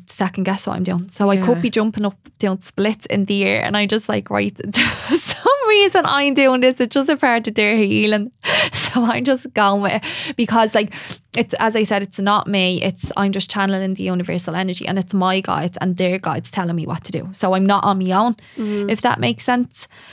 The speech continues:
Speaker 1: Um, so yeah, getting back to the mediumship, it, it's another form of healing for someone 'cause not everyone is into Reiki.
Speaker 2: Mm.
Speaker 1: Um, and then, so yeah, after I finished with her, I was like, "Right, I'm gonna,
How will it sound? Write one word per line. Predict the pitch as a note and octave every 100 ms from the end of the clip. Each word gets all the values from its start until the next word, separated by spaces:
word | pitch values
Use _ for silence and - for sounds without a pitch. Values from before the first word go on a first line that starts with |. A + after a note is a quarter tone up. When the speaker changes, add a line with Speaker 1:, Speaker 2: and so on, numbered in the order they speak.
| - - - -
Speaker 1:
Um, | G#3 G3 F#3+ F#3 F#3 F#3 - _ _ _ - -
so | - G#3+
yeah, | G#3+ A3+ G#3
getting | - A3 A3+ G#3+
back | G3+ -
to | G#3+
the | G3
mediumship, | G3+ G3+ G3+ G3 - F#3+ -
it, | G3 G3+ -
it's | G3+ F#3+ G#3
another | F#3+ F3+ F#3
form | G3 F3+ F3
of | F3+
healing | A3+ B3 G3+
for | F3+ G3+
someone | F3 F#3 F#3 F3+ - -
'cause | G#3
not | A#3 -
everyone | G3+ F#3+ F3+
is | F3+
into | F3+ F3
Reiki. | G3+ - - - _ _ _ -
Speaker 2:
Mm. | A3 F#3+ F#3
Speaker 1:
Um, | F3+ F3+ F3+ - - - - - -
and | G3+ G3 F#3+
then, | G#3 G3+ G3 F#3+ F#3+
so | - G3 F#3+
yeah, | G#3 G#3
after | - A3 A#3 A#3+
I | A3 G#3 G3 G3
finished | F#3+ G3+ G3 -
with | G3
her, | F#3 F#3 F#3 F#3
I | - F#3
was | F#3+ F#3+
like, | F#3
"Right, | G3 G3+
I'm | G3
gonna, | G3 G3+ G3+ G3